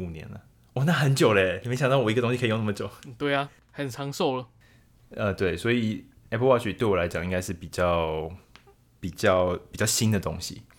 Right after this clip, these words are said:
Speaker 1: 然后我现在也有 AirPods Pro，但是我对现在这代已经算蛮满意的，我也不期待这么小的东西，它可以，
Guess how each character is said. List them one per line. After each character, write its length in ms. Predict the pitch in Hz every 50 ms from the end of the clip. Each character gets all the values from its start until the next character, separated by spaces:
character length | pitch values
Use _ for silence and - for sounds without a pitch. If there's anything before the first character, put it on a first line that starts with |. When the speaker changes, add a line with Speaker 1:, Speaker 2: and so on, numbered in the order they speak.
| _ _ _ _ _ _ _ _ _ _ _ _ -
Speaker 1:
然 100 | 95 90
后 380 | 95 98 95 92 87 87 85
我 120 | 82 90 92
现 160 | 87 - 104
在 200 | 104 107 104 101
也 80 | 98
有 200 | 95 92 90 - - - _ _ _ _ _ _ _ -
AirPods 440 | 110 104 101 101 - - 98 - - -
Pro， 280 | - 98 90 - 87 -
但 120 | 107 107
是 280 | 110 113 113 107 98 95 - _ _ _ _ _
我 180 | - 92 92 98
对 160 | - 160 175
现 300 | 175 175 - - 175 160
在 60 | 151
这 120 | 143 147
代 120 | 139 135 123
已 100 | 104 87
经 340 | 87 98 101 104 110 - - - _ _ _ _ _ _ _ -
算 260 | - - - 139 113 95 - - -
蛮 160 | - 98 92 98
满 240 | 110 101 78 80
意 80 | 87 90
的， 100 | 82 82
我 120 | 87 107
也 40 | 110
不 120 | 104 101 117
期 160 | - - 90
待 120 | 101 98
这 80 | 101 113
么 120 | 95 92
小 160 | - - 80
的 40 | 85
东 160 | 82 87 90
西， 140 | 90 98 95
它 160 | 92 - 104
可 140 | 95 - 90
以， 180 | 80 78 80